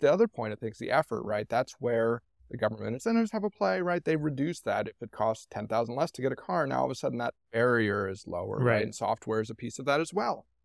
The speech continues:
Speaker 1: right? And so all of the things that contribute to that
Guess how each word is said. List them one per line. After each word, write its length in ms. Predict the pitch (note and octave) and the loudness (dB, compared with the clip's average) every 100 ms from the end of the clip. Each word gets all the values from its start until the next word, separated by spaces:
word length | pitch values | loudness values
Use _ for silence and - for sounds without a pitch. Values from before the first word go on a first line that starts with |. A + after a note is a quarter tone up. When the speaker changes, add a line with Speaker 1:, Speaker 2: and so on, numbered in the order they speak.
| - | -2
Speaker 1:
right? 300 | G#2 G#2+ - | 2 4 4
And 140 | A#2 | 0
so 180 | - B2+ | 2 4
all 360 | A2+ C#3+ F#3 G3 | 6 8 8 8
of 100 | D#3 | 4
the 120 | D3 | 0
things 400 | - D#3 C3+ A#2 | 0 0 2 0
that 120 | A2 | -2
contribute 400 | - A2+ C#3 C3+ | -2 -6 -2 -2
to 80 | A#2+ | 0
that 140 | A2+ | 2